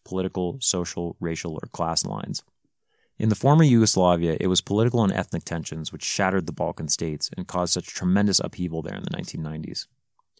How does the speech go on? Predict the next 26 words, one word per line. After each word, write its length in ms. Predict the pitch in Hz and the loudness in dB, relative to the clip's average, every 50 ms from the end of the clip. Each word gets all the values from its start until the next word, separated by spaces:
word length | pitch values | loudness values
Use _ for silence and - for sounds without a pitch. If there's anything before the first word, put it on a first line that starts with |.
| _ - - - - _ | _ -20 -20 -20 -16 _
In 140 | - 113 113 | -2 0 4
Rwanda, 640 | 120 127 120 110 107 110 120 123 110 87 82 80 80 - | 4 6 6 6 6 6 6 6 4 4 2 -2 -4 -4
more 200 | 95 92 98 101 | 0 0 2 2
than 100 | 101 95 | 2 0
half 280 | 92 - 110 117 117 | 0 0 -2 0 0
a 40 | 113 107 | 2 2
million 380 | 101 98 98 95 92 87 - | 2 4 4 4 2 2 0
ethnic 280 | 92 90 - - 87 - | -2 -6 -6 -6 -10 -8
Tutsis 520 | - - 98 87 - - 85 80 78 - - | -4 -4 -4 -2 -2 -4 -4 -4 -4 -4 -4
and 140 | - 90 | -4 -4
others 360 | - - 101 95 98 87 80 76 | -2 0 0 0 0 0 -2 -2
were 120 | 82 85 | -2 0
murdered, 540 | 82 85 87 90 95 92 80 - - 90 - _ | 0 2 2 4 2 2 0 0 -4 -6 -8 _
and 160 | - 90 87 - | -8 -6 -4 -2
some 160 | - 87 87 | -2 -4 -4
two 200 | - - 123 120 | -2 -2 0 0
hundred 200 | 113 113 110 98 | 2 0 0 -2
fifty 220 | - 98 - 98 | -2 -4 -4 -4
thousand 360 | 85 87 87 87 85 85 85 | -2 -2 -2 -2 -2 -2 -4
to 60 | 85 85 | -6 -4
five 280 | - - 95 98 98 | 0 2 4 4 2
hundred 200 | 95 92 90 80 | 0 -2 -4 -4
thousand 300 | - 82 82 80 76 80 | -4 -4 -4 -4 -4 -6
women 240 | 80 80 80 78 78 | -6 -6 -6 -6 -6
were 100 | 76 76 | -6 -8
raped 420 | 76 80 90 85 80 76 - - | -4 -4 -2 -2 -4 -6 -10 -16